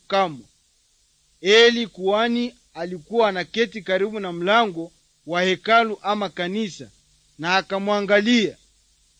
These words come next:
Midomo yake ilionekana ikiongea, lakini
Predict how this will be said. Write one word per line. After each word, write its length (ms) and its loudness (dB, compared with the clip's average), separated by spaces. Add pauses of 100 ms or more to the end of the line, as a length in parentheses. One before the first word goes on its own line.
Midomo 480 0
yake 360 2
ilionekana 680 -2
ikiongea, 640 -2
lakini 640 -4